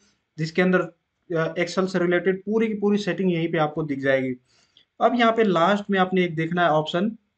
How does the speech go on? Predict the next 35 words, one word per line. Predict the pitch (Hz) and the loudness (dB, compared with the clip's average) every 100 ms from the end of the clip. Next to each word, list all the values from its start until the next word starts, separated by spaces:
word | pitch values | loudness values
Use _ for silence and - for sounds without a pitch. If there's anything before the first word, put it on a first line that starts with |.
| _ _ _ _ _ _ _ _ _ _ _ _ _ _ _ _ _ _ _ _ _ | _ _ _ _ _ _ _ _ _ _ _ _ _ _ _ _ _ _ _ _ _
ट्रस्ट | 202 226 226 202 | 4 4 4 -8
सेंटर, | - 170 156 147 113 - _ _ _ _ 202 | -4 -2 -2 -4 -6 -12 _ _ _ _ -4
इस | 208 - | -4 0
ट्रस्ट | 202 208 - | 0 0 -6
सेंटर | 190 185 185 196 | -4 -2 0 0
पे | 190 | 0
आपने | 190 208 185 | 0 0 0
क्लिक | 185 170 160 | -2 -2 -4
करना | 147 139 | -4 -2
है। | 131 127 _ _ 175 | -4 -6 _ _ -4
अब | 190 | 2
यहाँ | 202 196 | 4 4
पे | 202 | 2
लिखा | 190 185 | 0 2
हुआ | 196 180 | 4 6
है | 180 214 - _ _ _ _ _ 127 | 4 2 -6 _ _ _ _ _ -2
वार्निंग | 156 170 185 180 | 2 4 4 4
वगैरह | 180 180 | 4 2
भी, | 175 180 180 | 2 0 0
जो | 170 170 | -2 -4
Microsoft | 165 160 175 160 180 175 180 | 0 -2 -2 -2 -2 -2 -4
की | 180 | -2
Excel | 170 - 180 180 170 _ _ | -6 -2 -2 -2 -6 _ _
से | - 160 | -6 -2
रिलेटेड | 165 165 165 185 | 0 2 2 2
यहाँ | 160 | 2
पे | 165 | 2
वार्निंग | 151 147 160 175 | 0 2 2 -2
लिखी | 165 175 | -2 -2
हुई | 156 | 0
है, | 160 202 - _ 151 | 0 -2 -8 _ -6
जैसे | 156 175 156 | -2 -2 -2
लिखा | 165 165 | -4 2
हुआ, | 185 190 | 4 4
"The, | 165 | 2